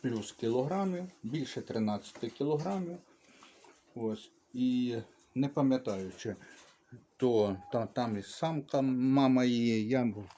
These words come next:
не знаю, чи то самець був з іншою самкою, треба дивитися.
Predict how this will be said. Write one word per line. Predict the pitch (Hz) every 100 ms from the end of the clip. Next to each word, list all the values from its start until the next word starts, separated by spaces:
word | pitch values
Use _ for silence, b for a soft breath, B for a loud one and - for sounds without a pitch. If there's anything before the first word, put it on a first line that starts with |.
| _
не | 107 110
знаю, | 101 107 92 92
чи | - 117
то | - 143
самець | 131 127 123 123
був | 110 113 104
з | 117
іншою | 117 104 - 98 101 - B B
самкою, | - - 107 104 98 104 98
треба | 101 - 135 117
дивитися. | 101 95 87 - -